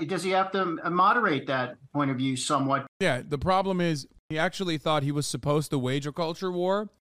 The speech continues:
Speaker 2: and not that, like, culture war just is something that you say. You're supposed to vice signal, not act out on those desires, because the one, for two reasons. It's stupid for two reasons. One, because if you act out on those desires on the culture war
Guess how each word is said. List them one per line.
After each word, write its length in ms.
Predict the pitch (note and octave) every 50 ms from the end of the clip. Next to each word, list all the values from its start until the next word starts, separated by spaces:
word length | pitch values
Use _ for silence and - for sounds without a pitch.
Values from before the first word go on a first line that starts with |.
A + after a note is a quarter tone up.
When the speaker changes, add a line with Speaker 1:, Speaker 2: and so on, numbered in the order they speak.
| _ -
Speaker 2:
and 160 | D#3 D#3 D3+ D3
not 260 | D3+ D#3+ E3+ E3 -
that, 120 | E3 D3+
like, 340 | C#3+ D3 C#3 C3 C3 - - _ _ _ _ -
culture 380 | - E3+ F3 F#3 - F#3+ F#3
war 240 | E3 D#3 D#3 E3 D#3+
just 300 | D3 C#3 D#3 D3 - -
is 140 | D3+ C#3 -
something 380 | - - D#3 D#3 C#3+ E3 D#3+ D3+
that 120 | D#3 D3
you 160 | - C3+ B2+ A#2
say. 360 | - - - C#3 C3 B2 A#2
You're 180 | A2+ A#2+ C#3+
supposed 240 | C#3+ E3 D#3+ F3 D#3+
to 80 | E3+ C3+
vice 340 | A#2+ A#2 C#3+ D3+ E3 D#3 -
signal, 540 | - D3 C3+ A#2+ A#2 A#2 A2 G#2+ G#2+ - _ _ _ _
not 280 | - C#3 C#3+ D#3 - -
act 300 | - C#3+ D3 - - -
out 240 | C#3 C#3+ D3 C#3 - -
on 200 | C3 B2+ B2+ B2
those 400 | A#2 A#2+ A#2 A2+ A2+ G#2+ - - _ _ _ -
desires, 800 | - D3+ C#3 A2+ A2 D#3 C#3+ C#3 C#3 C3+ B2+ A2+ A2+ A2 A2 - -
because 240 | - E2+ G2 F#2+ F2+
the 140 | G#2 G2
one, 340 | - - F#3 A3 G#3+ - -
for 180 | - - G3 F#3
two 160 | E3 A#3+ B3
reasons. 460 | A3 F#3 D#3 B2 A#2 A#2 A#2 A2+ - - -
It's 240 | C#3+ D3 D3 - -
stupid 320 | - - B3+ B3 A3 G3+
for 80 | D#3 D#3+
two 160 | C3+ D3+ C#3+
reasons. 400 | C3 B2+ A#2+ A2+ A2 A2 A2+ - _ _ _ _ -
One, 440 | F#3+ B3 C4+ B3 G#3+ A3 B3 C#4+ - _ _ _ _ -
because 240 | - F3+ G3 G3+ F#3
if 100 | F3+ F3
you 140 | G3 G3 G3
act 240 | G3 G#3+ G#3 - A#3
out 160 | A3+ A#3+ A#3
on 160 | A3+ G#3 G3+
those 220 | F#3+ F#3 F3+ D#3 C3+
desires 500 | D#3 D3+ C3+ E3 E3+ F3+ F3+ F3 D3 D#3+
on 80 | D3+
the 60 | C#3+
culture 380 | B2+ D#3+ E3 F3 F#3+ - F#3+ D#3+
war 360 | D3 C#3 B2 A#2+ B2 C3 C3